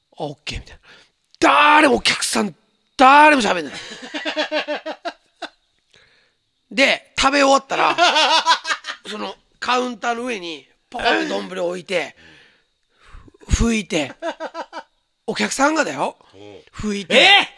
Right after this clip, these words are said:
Speaker 3: ー？食べ終わって？
Speaker 1: 食べ終わって、そのゾーンを。
Speaker 3: すげえ。
Speaker 1: で、どんどんい-、入れ替えていくみたいな。で、俺らが入って、入ってもまだ待合席の椅子が四つ、五つあって、そこ座ってて。まあまあ、回転はするから、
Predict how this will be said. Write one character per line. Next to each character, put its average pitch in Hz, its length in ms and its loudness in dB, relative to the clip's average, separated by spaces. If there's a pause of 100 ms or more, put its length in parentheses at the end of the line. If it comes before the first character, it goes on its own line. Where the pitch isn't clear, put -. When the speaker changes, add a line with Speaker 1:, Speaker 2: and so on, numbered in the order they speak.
(120)
Speaker 3:
ー？ - 60 -14
食 269 80 2
べ 294 100 0
終 294 60 2
わ 285 100 4
っ - 60 -6
て？ 196 300 -2
Speaker 1:
食 - 120 -16
べ 185 80 -10
終 180 80 -8
わ 180 60 -10
っ - 40 -18
て、 170 100 -20
そ 220 160 -4
の 226 120 -2
ゾ 220 140 -2
ー - 80 2
ン 190 220 -8
を。 175 200 -8
Speaker 3:
す 123 400 -20 (100)
げ 147 100 -18
え。 151 260 -18
Speaker 1:
で、 226 80 -12
ど 277 200 0
ん 254 120 0
ど 220 100 -4
ん 208 60 -4
い-、 202 100 -6 (100)
入 226 140 -2
れ 202 120 2
替 185 240 -2
え - 40 -8
て 175 60 -12
い 151 40 -10
く 147 120 -14
み 147 80 -12
た 135 100 -14
い 127 60 -16
な。 127 100 -20 (720)
で、 262 160 -2
俺 294 200 6
ら 247 120 6
が 190 80 4
入 202 220 2
っ 147 60 -12
て、 143 280 -8
入 214 320 -4
っ 175 80 -10
て 175 120 -8
も 165 80 -6
ま 175 120 -4
だ 156 100 -4
待 156 300 -4
合 165 140 2
席 135 240 -12
の 131 200 -16 (120)
椅 165 80 -10
子 160 160 -8
が 151 100 -8
四 165 180 0
つ、 143 240 -16
五 135 240 -16
つ 151 100 -8
あ 135 80 -8
っ - 40 -20
て、 - 300 -18 (360)
そ - 80 -16
こ 147 60 -12
座 147 180 -8
っ 139 60 -10
て - 160 -20
て。 - 220 -20 (360)
ま 311 180 4
あ - 20 2
ま 254 140 2
あ、 - 100 -6 (220)
回 285 260 2
転 269 260 2
は 254 140 4
す 269 120 -4
る 240 140 -4
か 175 100 -2
ら、 147 200 -4